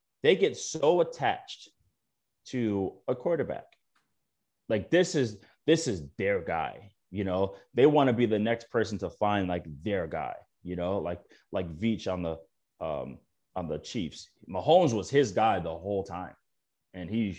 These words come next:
he nailed it, you know? Like, guys wanna,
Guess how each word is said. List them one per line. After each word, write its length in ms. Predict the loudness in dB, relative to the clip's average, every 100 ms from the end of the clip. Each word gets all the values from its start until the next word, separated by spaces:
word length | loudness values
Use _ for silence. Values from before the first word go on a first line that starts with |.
| -10
he 600 | -2 0 2 0 -4 -8 _ _ _
nailed 400 | -6 -2 -2 -2
it, 120 | -8 -12 _ _
you 140 | -6 -2
know? 360 | 0 -2 -4 -20 _ _
Like, 140 | -4
guys 260 | 2 4 4
wanna, 220 | 2 -2